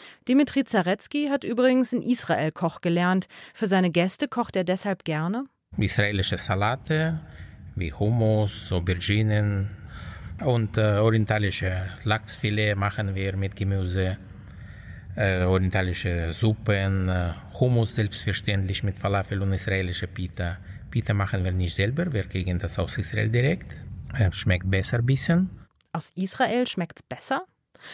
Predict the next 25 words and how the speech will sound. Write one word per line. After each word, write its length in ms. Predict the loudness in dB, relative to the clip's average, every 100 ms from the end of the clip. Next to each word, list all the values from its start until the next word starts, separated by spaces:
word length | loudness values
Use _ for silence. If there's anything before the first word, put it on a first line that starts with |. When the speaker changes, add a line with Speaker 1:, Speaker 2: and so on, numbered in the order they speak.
| -12
Speaker 1:
Obwohl 360 | -10 -2 2 4
der 240 | 2 2
Weg 200 | -2 -2
so 160 | -2 0
weit 240 | 0 0
ist? 340 | -4 -8 -14 -20 _ _
Ich 180 | -8 0
wundere 320 | 4 4 2
mich. 340 | -2 -4 -8 -18 _ _ -20 -20 -10 -2
Manches 380 | 0 2 2
muss 260 | 2 2 2
eben 280 | 0 2 2
bestellt 460 | 0 2 2 2
werden, 240 | 0 0 0
erklärt 360 | -4 -2 -2
mir 100 | 0
Dimitri 420 | 2 2 0 -2 -4
Zaretzky. 600 | -2 -4 -6 -8 -8 -8 _ -20 _
In 120 | 0 2
Deutschland 680 | 4 2 2 2 0 -2
gibt 180 | -6 -2
es 140 | 0 2
nicht 200 | 0 0
viele 240 | 2 2
Koscher-Shops. 880 | 0 -2 0 0 0 -4 -6 -12